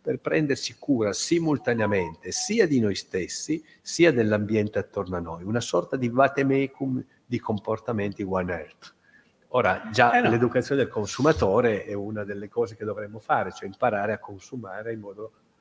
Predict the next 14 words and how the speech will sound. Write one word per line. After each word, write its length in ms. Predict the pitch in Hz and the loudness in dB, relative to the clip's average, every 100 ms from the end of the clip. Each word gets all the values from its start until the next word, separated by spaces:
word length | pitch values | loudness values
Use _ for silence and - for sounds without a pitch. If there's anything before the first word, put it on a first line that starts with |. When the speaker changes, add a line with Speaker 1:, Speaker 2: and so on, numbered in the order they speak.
| _ _ | _ _
Speaker 1:
responsabile, 880 | 110 104 - 101 - 143 110 95 90 | -8 -8 -12 -12 -4 -2 -2 -6 -14
in 60 | |
modo 160 | - - | -16 -8
Speaker 2:
Sì. 280 | - 113 92 - _ | -2 -2 -4 -12 _
Speaker 1:
sostenibile, 960 | - 104 - - 120 151 117 101 95 87 _ _ | -10 -8 -6 -2 2 4 4 0 -2 -4 _ _
facendo 580 | 113 - 117 113 120 | -10 -4 -2 -2 -4
delle 280 | 117 104 98 | -6 -6 -8
scelte, 580 | 92 - 131 101 95 98 | -10 -4 -2 -2 -6 -8
non 220 | 98 107 | -4 -4
andando 480 | 101 95 98 98 101 | -4 -4 -4 -4 -6
a 60 | 92 | -8
prendere 440 | 101 95 98 95 | -6 -6 -6 -8
quello 260 | - 98 95 | -4 -4 -4
che 260 | - 95 | -4 -10